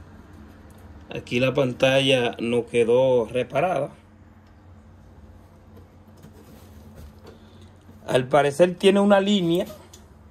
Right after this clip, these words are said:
pero ya cuando es así, eh, tiene una línea de píxeles muertos. No sé si se logra apreciar. Ah, ah, ya cuando es así, por más que queramos, que si no hubiera tenido esa línea, la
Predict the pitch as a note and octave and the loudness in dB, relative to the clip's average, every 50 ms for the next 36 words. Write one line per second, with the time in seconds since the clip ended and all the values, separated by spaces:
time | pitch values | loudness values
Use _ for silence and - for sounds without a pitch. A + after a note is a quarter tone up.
0 | - - - - - - - - - - - - - - - - - - - - | -20 -20 -20 -20 -20 -20 -20 -20 -20 -20 -20 -20 -20 -20 -20 -20 -20 -20 -20 -20
1 | - - - C3+ B2+ B2+ B2 A#2+ B2 C3+ C#3 D3 D#3+ F3+ G3+ - - - - - | -20 -10 -6 -2 -2 -2 -2 0 0 2 2 2 0 0 -4 -6 -14 -20 -20 -20
2 | - - - - - - - - C3+ B2+ B2+ B2 B2+ C3 C#3 D3+ D#3 D#3+ D#3 - | -20 -20 -20 -20 -20 -16 -6 -4 -4 -4 -2 -2 -2 -2 -2 -2 -2 -4 -4 -6
3 | - F3 G3+ A3 - - - - - - - - - - - - - - - - | -6 -6 -8 -8 -12 -18 -20 -20 -20 -20 -20 -20 -20 -20 -16 -16 -14 -10 -6 -4
4 | D#3 E3 E3+ E3+ E3+ F3 F3+ F3 E3+ D#3+ D3+ D#3 D#3 - C#3+ C3+ - E3+ D#3+ E3+ | -4 -2 -2 -2 -2 -2 -2 -2 -2 0 0 0 -2 -2 -10 -8 -2 -2 0 0
5 | E3 D3 C#3+ D3 D3+ C#3+ A#2 G#2 - - - - - - - - - - - - | 0 -2 -2 0 0 0 -2 -4 -8 -12 -16 -18 -18 -20 -20 -20 -20 -20 -20 -20
6 | - - - - - - - - - - - - - - - - A#2+ C3+ C3+ D#3+ | -20 -20 -20 -20 -20 -20 -20 -20 -20 -20 -20 -20 -20 -20 -12 -8 -6 -4 -4 -4
7 | E3+ E3 E3 D#3+ D3+ D3+ D#3+ D3+ C3+ - D3 C#3+ C#3 F3+ G3+ G#3 - - - - | -4 -4 -4 -4 -2 0 0 0 2 0 -2 -2 0 -2 -2 -2 -2 -4 -8 -14
8 | - - - - - - A#2 B2 B2+ - A#2 B2 A#2+ A#2 A2+ A2 A2 A2 A2 C3 | -20 -20 -20 -18 -10 -6 -4 -4 -4 -2 -2 -4 -2 -2 -2 -4 -4 -4 -2 -2
9 | C#3 D#3 - F3+ D#3+ D#3 D3 D3 D#3 D#3+ D#3+ C#3+ C#3 - D3 D3 F3+ A3 - - | -2 0 0 -2 -2 0 2 2 2 2 0 -4 -4 -6 -6 -4 -4 -4 -6 -8
10 | - - - - - - - - - - - - - - - - - - - - | -14 -20 -20 -20 -20 -20 -20 -20 -20 -20 -20 -20 -20 -20 -20 -20 -20 -20 -20 -10
11 | - - C3 B2+ C3 B2+ C3 D#3 D3+ F3 E3 F3+ E3+ D#3+ D3+ C#3+ C3+ C3 C#3 C3 | -2 0 0 2 2 0 0 0 -2 2 2 2 2 2 0 -2 -2 -2 -4 -4
12 | - - B2+ B2+ C3+ D3 E3+ F3 F3 F#3 F3+ F#3 F#3+ F3+ F#3 F#3 F3+ F#3 F3 D3 | -4 -4 -2 0 2 4 4 2 2 0 0 0 0 2 0 0 0 0 -2 -2
13 | C3+ B2+ B2 A#2+ G#2+ | -2 -2 -2 -4 -6